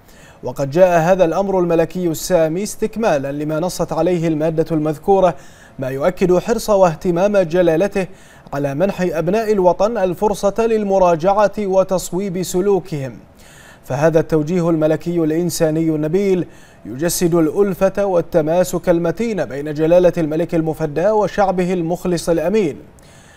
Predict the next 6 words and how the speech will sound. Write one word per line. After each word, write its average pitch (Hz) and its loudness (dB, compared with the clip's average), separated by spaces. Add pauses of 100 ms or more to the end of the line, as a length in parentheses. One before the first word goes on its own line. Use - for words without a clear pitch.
(160)
لتخطو 165 2
مملكة 185 0
البحرين 175 0
بعزم 185 2
لا 147 -4
يلين 185 0